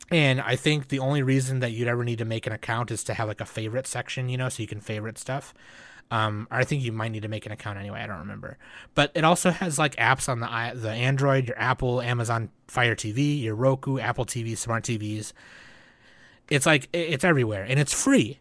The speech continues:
So, like, if you wanna, like, just add more anime to your streaming services, just get this, 'cause it's free. It doesn't cost you anything. So, Retro Crush. So, there was a thing that happened today, and let me find it,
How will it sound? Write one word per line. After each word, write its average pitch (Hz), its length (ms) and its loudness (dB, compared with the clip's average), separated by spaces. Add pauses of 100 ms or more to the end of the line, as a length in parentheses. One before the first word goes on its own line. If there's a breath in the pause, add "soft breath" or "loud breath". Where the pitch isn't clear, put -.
(140)
So, 160 280 4
like, 147 400 4 (240)
if 139 200 0
you 160 140 0
wanna, 175 320 2
like, 135 380 2 (140)
just - 240 -4
add 139 240 4
more 123 300 4
anime 113 460 0
to 107 360 -6
your 107 220 -6
streaming 110 420 -4
services, 104 640 -6 (180)
just 110 220 -4
get 113 200 0
this, 117 320 -2
'cause 104 220 -4
it's 98 100 -8
free. 110 240 -6
It 104 60 -12
doesn't 107 220 -8
cost 107 260 -4
you 113 80 -4
anything. 107 380 -10 (480 loud breath)
So, 107 380 -2 (540)
Retro 113 280 -4
Crush. - 340 -10 (300 loud breath)
So, 135 500 6
there 151 220 4
was 170 140 8
a 160 40 2
thing 220 240 2
that 196 120 0
happened 156 340 2
today, 117 380 0
and 123 140 -6
let 135 60 0
me 151 80 2
find 123 300 0
it, 98 180 -6